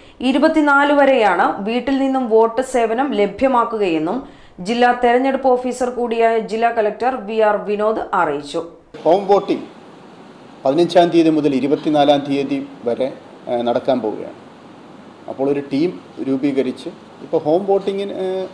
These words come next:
Speaker 2: അർഹതയുള്ളവരെന്ന് വെച്ചാൽ എൺപത്തഞ്ച് വയസ്സിന് മുകളിൽ പ്രായമുള്ളവരും ശാരീ-, ഏഹ്, ഡിഫറൻ്റ്ലി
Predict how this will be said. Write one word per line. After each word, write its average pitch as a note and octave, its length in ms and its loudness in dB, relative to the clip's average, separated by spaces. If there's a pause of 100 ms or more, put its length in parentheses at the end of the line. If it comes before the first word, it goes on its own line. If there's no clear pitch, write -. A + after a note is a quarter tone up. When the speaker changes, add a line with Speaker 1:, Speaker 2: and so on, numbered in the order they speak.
(140)
Speaker 2:
അർഹതയുള്ളവരെന്ന് E3+ 680 2
വെച്ചാൽ C3+ 240 -4 (1080)
എൺപത്തഞ്ച് G3+ 480 2
വയസ്സിന് F3 420 -2 (320)
മുകളിൽ D#3+ 340 0
പ്രായമുള്ളവരും B2+ 680 -2 (1040)
ശാരീ-, D#3 440 2
ഏഹ്, C3 180 -10 (800)
ഡിഫറൻ്റ്ലി F3+ 380 2